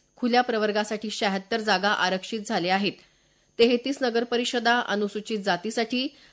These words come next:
तर सदुसष्ट नगरपरिषदा ओबीसीसाठी आरक्षित झाल्या आहेत. नगरपंचायतींच्या उर्वरित शहात्तर जागांवर खुल्या प्रवर्गातून नगराध्यक्ष निवडून येतील,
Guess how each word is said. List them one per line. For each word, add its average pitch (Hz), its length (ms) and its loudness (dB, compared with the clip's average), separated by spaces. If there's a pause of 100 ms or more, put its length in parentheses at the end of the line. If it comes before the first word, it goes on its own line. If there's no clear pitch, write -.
(140)
तर 240 100 2
सदुसष्ट 240 580 -2
नगरपरिषदा 208 880 0
ओबीसीसाठी 226 680 0
आरक्षित 190 460 0
झाल्या 180 260 0
आहेत. 196 180 2 (640)
नगरपंचायतींच्या 254 1000 2
उर्वरित 220 440 2
शहात्तर 202 400 -2
जागांवर 202 560 2 (320)
खुल्या 240 260 4
प्रवर्गातून 233 640 0
नगराध्यक्ष 202 640 0
निवडून 185 380 0
येतील, 185 280 0